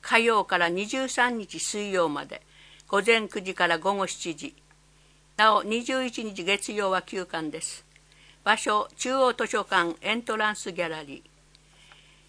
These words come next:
講演会、女流詩人、下條綾子の生涯。講師、茨城女子短期大学、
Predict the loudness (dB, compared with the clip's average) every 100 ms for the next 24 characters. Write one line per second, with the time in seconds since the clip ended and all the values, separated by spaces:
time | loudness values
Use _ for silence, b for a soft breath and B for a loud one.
0 | b b 8 10 10 6 -2 -2 -2 -4
1 | _ _ _ _ _ _ 0 2 2 -2
2 | -4 -6 -4 -4 -4 -6 0 2 4 4
3 | 2 2 0 -2 -4 -4 -2 0 0 0
4 | -8 -12 _ _ b b b 2 4 4
5 | -2 -6 -8 _ -8 2 4 4 -2 -2
6 | -2 -2 -2 -2 -2 -2 0 0 -4 -8
7 | -14